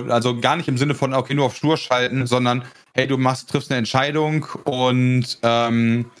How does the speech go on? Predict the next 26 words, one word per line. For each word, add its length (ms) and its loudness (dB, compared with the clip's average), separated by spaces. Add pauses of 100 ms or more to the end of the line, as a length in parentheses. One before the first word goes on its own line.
(380)
die 60 0
machen 280 0
wir 80 2
jetzt. 240 -2
Zum 100 0
Beispiel 300 -2
wie, 340 2 (360)
ähm, 220 2
wenn 120 2
das 160 -2
hier 140 0
online 340 0
gehen 400 0
wird, 280 0
haben 180 0
wir 160 2
gerade 320 0
ein, 320 0
wahrscheinlich 520 0
gerade 260 0
ein 100 -2
Video 220 2
veröffentlicht, 580 0
in 120 0
dem 300 0
wir 400 2